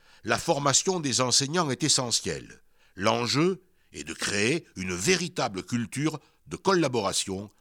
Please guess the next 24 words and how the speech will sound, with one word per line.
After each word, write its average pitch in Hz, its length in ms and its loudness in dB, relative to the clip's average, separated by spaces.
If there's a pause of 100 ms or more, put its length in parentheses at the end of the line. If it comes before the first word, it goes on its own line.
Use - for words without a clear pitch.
(140)
entre 101 260 -2
collègues. 65 560 -10 (540)
Oui, - 320 -4 (460)
le 98 140 -4
numérique 110 560 0
permet 98 360 -2
de 87 100 -4
réduire 95 460 -4
les 90 200 -2
inégalités 90 520 -6
de 92 100 -4
niveau 98 420 -2 (300)
qui 151 100 -8
sont 139 460 4 (400)
le 104 140 -2
problème 117 420 0
majeur 92 680 -2 (180)
de 90 60 -12
notre 92 240 -8
système - 380 -2
éducatif. - 760 -16 (640)
Il 85 100 -10
réduit 117 360 -2
aussi 156 380 2